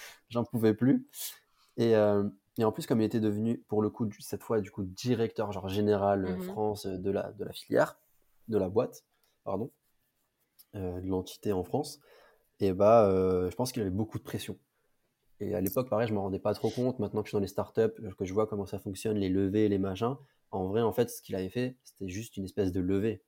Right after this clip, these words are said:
Speaker 1: Il allait voir une boîte, il lui a dit, « Le, le, le leader est en train de se casser la gueule, je t'ouvre une filière, donne-moi tant de millions et moi, je recrute une équipe. »
Speaker 2: Ok.
Speaker 1: Donc, euh,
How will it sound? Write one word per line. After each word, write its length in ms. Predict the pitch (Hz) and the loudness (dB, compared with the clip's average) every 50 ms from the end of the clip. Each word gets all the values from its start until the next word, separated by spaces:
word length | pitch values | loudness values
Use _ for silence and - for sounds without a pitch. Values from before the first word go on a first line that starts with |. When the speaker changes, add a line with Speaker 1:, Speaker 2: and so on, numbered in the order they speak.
| - | -10
Speaker 1:
Il 100 | 101 98 | -6 -4
allait 140 | 95 92 95 | -2 -2 0
voir 220 | 98 107 104 98 95 | 2 2 2 2 0
une 120 | 92 90 | -4 -4
boîte, 380 | 92 95 104 107 117 - - - _ _ _ _ _ - | 0 2 2 2 2 0 -6 -18 _ _ _ _ _ -8
il 80 | 101 | -4
lui 100 | 98 98 | -2 -2
a 80 | 95 92 | -2 0
dit, « 160 | 92 101 107 | 0 0 0
Le, 420 | 101 95 95 98 95 92 92 95 | 0 0 -2 -4 -4 -4 -6 -6
le, 140 | 92 92 92 - _ _ _ _ - | -6 -8 -10 -12 _ _ _ _ -4
le 80 | 101 101 | 0 2
leader 260 | 107 107 107 117 107 | 2 4 4 4 4
est 40 | 104 | 4
en 60 | 98 | 2
train 160 | 98 - 104 | -2 -4 -8
de 60 | 101 | -10
se 100 | - - | -10 -12
casser 240 | - - 95 - - | -14 -14 -12 -10 -8
la 100 | 95 95 | -6 -6
gueule, 280 | 95 98 104 107 120 123 | -4 -2 0 0 0 -2
je 100 | - - | -4 -4
t'ouvre 240 | - 117 107 104 107 | -2 0 0 0 0
une 80 | 98 | -2
filière, 460 | - - 101 98 98 101 110 113 - | -2 -4 -2 0 2 2 0 0 -2
donne-moi 340 | 104 95 101 101 104 101 98 | -2 -2 0 0 2 0 -2
tant 160 | 98 - 110 | 0 0 0
de 60 | 107 104 | 0 2
millions 400 | 104 104 101 101 101 107 110 107 | 0 0 0 0 0 0 0 0
et 100 | 104 98 | 0 -2
moi, 100 | 101 101 | -2 -4
je 80 | 98 | -4
recrute 280 | 98 95 - - - - | -4 -6 -8 -10 -12 -10
une 80 | 101 | -8
équipe. » 200 | 98 - - - - - 226 | -8 -8 -10 -14 -16 -16 -16
Speaker 2:
Ok. 320 | 202 190 185 - 196 185 - _ _ | -14 -14 -14 -14 -16 -16 -18 _ _
Speaker 1:
Donc, 240 | - - 95 - - | -14 -14 -10 -4 0
euh, 360 | 95 95 95 95 95 95 95 | 2 4 4 4 4 2 2